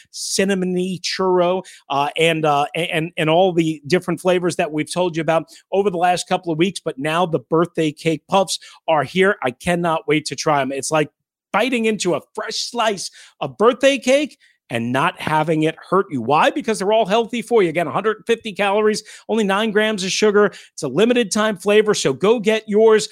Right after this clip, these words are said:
now at built dot com to get the birthday cake puffs.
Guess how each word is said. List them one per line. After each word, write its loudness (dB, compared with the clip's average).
now 0
at -8
built 2
dot 0
com -2
to -2
get 0
the -2
birthday 2
cake 0
puffs. 0